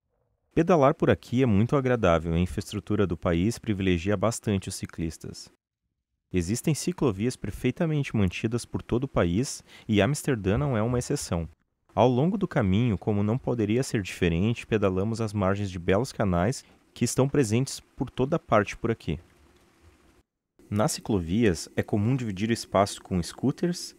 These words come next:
e esses curiosos carrinhos com espaço para até duas pessoas. Durante o caminho, cruzamos por diversas vizinhanças. Também fomos surpreendidos com belos parques, alguns tomados de animais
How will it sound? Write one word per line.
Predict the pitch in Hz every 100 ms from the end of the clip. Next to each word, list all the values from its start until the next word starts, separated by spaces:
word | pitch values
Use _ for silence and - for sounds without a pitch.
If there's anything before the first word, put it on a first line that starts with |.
| -
e | 123 117
esses | 120 -
curiosos | - 104 95 135 147
carrinhos | - 117 95 101 107
com | -
espaço | 107 - 98 -
para | - 101
até | 90 95
duas | 95 95
pessoas. | 113 - 85 80 - - -
Durante | 98 110 175
o | -
caminho, | - 95 95 117 90
cruzamos | - 87 95 110 -
por | 107
diversas | 98 87 90 - 120
vizinhanças. | 107 113 127 101 85 - - - - -
Também | - 98 104
fomos | 131 147 139 131
surpreendidos | - 120 127 131 104 113 104
com | - 90
belos | 87 107 -
parques, | - 90 95 - 170
alguns | 101 95 113 -
tomados | 120 98 98 135 131
de |
animais | 123 110 95 101 135